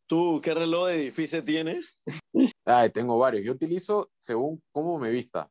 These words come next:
Speaker 2: pero el Championship White es mi, mi favorito. Es el que utilizo más seguido, pero poca, solamente para ocasiones especiales porque no me gusta deteriorarlo.
Speaker 1: Claro, sí, sí, siempre pasa eso con las cosas blancas. <laughs>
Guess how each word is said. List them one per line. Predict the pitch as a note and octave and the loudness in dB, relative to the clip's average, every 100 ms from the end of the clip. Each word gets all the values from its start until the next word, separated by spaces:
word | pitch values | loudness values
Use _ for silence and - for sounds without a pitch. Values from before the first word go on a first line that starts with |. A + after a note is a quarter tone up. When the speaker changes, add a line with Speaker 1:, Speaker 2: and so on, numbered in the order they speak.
| _ | _
Speaker 2:
pero | G2 | 2
el | G2 | 2
Championship | - C3 C3 C3 C3+ G2+ | 0 -2 -2 -4 -2 4
White | G2+ C3+ C#3 | 6 6 4
es | G#2+ - | 0 0
mi, | F#2+ E2+ - | -6 -6 -8
mi | E2+ | -4
favorito. | F2+ E2+ E2+ E2 - - _ _ | 4 6 6 2 -8 -14 _ _
Es | C#3+ | 2
el | G#3 | 4
que | F#3 | 4
utilizo | C#3+ C3+ C3+ | 2 0 0
más | C#3 C3+ | 0 0
seguido, | B2+ A2 - - | 0 0 -2 -4
pero | A2 A2 G#2+ | 0 2 2
poca, | - D3+ D#3 - | 0 2 0 -2
solamente | - D#3+ E3 E3 D#3+ | -4 -4 -4 -4 -2
para | C#3 B2 | 0 -2
ocasiones | G#2+ G2+ B2+ B2 | -4 -4 -6 -6
especiales | A#2 G2+ A2+ G2 | -6 0 0 -2
porque | - - E2 - | -8 -10 -10 -2
no | A2 A#2 | 4 6
me | A#2+ | 8
gusta | A#2+ A#2 A#2 G#2+ G2+ F2+ | 8 6 4 6 8 6
deteriorarlo. | F2+ F#2+ F#2 F2+ E2 D#2+ | 4 2 2 2 0 -2
Speaker 1:
Claro, | - A#2+ A2 G#2+ - | 2 4 4 2 -4
sí, | - B2+ A2+ | 2 4 4
sí, | - | 2
siempre | - C#3 C3+ B2+ | 4 4 6 4
pasa | A#2+ A#2+ | 2 2
eso | A#2 A#2+ | 0 2
con | A2+ | 0
las | G#2+ | 0
cosas | A2+ A2 G#2+ | -2 -2 -2
blancas. | G2+ F#2+ - - - | -4 -4 -10 -12 -6
<laughs> | C3 C3+ - | -2 0 -2